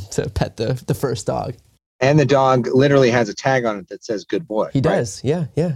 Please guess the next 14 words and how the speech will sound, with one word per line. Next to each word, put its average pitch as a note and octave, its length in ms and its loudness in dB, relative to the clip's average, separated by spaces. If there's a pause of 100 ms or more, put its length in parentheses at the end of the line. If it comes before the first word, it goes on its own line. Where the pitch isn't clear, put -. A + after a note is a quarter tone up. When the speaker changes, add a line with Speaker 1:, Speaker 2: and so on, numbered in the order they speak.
Speaker 1:
and A#2 120 -2
he B2+ 100 0
is B2+ 120 0
a C#3 40 -4
good C#3 160 -2
boy, D3+ 320 -2
so A2+ 280 -2 (280)
all C#3+ 160 -2
checks C#3+ 300 -6
out. C3+ 240 -6 (460)
Speaker 2:
Very C3 200 -2
nice. A2+ 200 -4
And C3 180 -4
lastly, D3 720 0